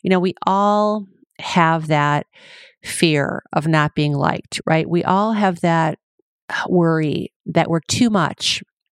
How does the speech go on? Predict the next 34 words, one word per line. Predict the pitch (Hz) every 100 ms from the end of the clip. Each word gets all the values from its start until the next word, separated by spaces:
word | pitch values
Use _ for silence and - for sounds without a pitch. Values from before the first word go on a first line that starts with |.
| _ _ _ _ _ _ _ _ _ - 147
that | 165 156
we | 165 156
are | 147
just | 143 160 -
too | - 302
strong | - - 220 214 202
a |
flavor | - 175 165 151 123 139
for | - 151
other | 151 147
people. | - 135 - - - - - - - - -
And | 190 190 190 -
it's | 196 226
never | 220 190 170
true. | - 135 131 135 - _ _
It's, | 170 - -
it's, | 185 - -
it | 185 185
just | 196 -
isn't. | 139 139 139 - - - -
It's | 180 -
just | 185 -
a | 156
sad | - 202 220
story | - 202 185 170
you |
tell | - 165
yourself | 156 156 - 143 165
when | 147
you're | 143
feeling | - 175 165 160
bad | 147 143 135
about | - -
yourself. | - - - - -